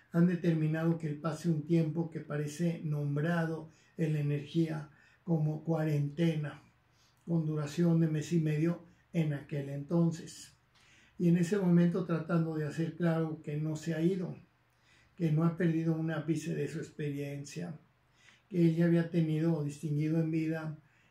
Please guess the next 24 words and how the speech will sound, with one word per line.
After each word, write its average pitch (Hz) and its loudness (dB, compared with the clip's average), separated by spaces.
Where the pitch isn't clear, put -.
que 180 -4
en 160 2
el 160 -4
momento 175 2
de 165 4
ya 160 0
no 160 0
estar 165 -4
físicamente 160 -4
en 151 -2
este 151 -6
mundo, 151 0
él 170 4
iba 175 6
a 170 0
estar 165 -2
en 160 -2
el 151 -2
lugar 147 -2
en 165 2
el 151 -4
que 151 -6
se 156 -8
encuentra. 170 -8